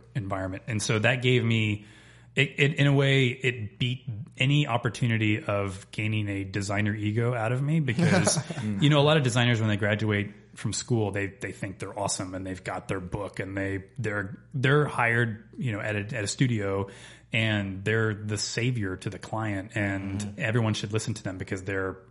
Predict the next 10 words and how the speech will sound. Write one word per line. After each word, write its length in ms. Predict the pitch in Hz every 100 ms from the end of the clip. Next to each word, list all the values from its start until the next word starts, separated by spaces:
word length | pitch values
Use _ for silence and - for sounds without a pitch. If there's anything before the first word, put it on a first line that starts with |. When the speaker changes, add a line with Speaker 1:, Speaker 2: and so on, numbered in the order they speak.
| - -
Speaker 1:
they're 160 | 101
so 280 | - - 107
excited 580 | 101 - - 95 98 95
and 280 | 95 92 90 -
full 180 | 104
of, 240 | 101 95 - - - - - - - -
of 380 | 101 98 92
whatever. 440 | 113 113 101 95 95
And, 320 | 123 120 123
and 320 | 131 123 117